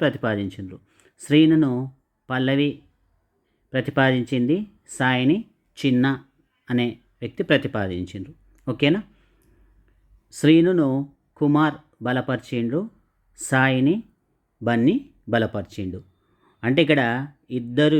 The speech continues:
వ్యక్తులు ఉప సర్పంచ్ పదవి కోసం పోటీ పడుతున్నారు. అప్పుడు మనం ఏం చేయాలి? వీరికి ఎన్నిక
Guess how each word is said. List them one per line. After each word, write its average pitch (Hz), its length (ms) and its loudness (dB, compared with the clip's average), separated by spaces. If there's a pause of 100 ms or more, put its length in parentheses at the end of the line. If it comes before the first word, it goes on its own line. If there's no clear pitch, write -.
(120)
వ్యక్తులు 127 460 0 (560)
ఉప 139 200 -2
సర్పంచ్ 143 520 -2 (1080)
పదవి 127 340 2
కోసం 123 300 0 (500)
పోటీ 143 240 4 (100)
పడుతున్నారు. 95 460 -6 (600)
అప్పుడు 147 280 4
మనం 143 220 2
ఏం 151 120 2
చేయాలి? 151 360 0
వీరికి 139 320 0 (600)
ఎన్నిక 147 340 4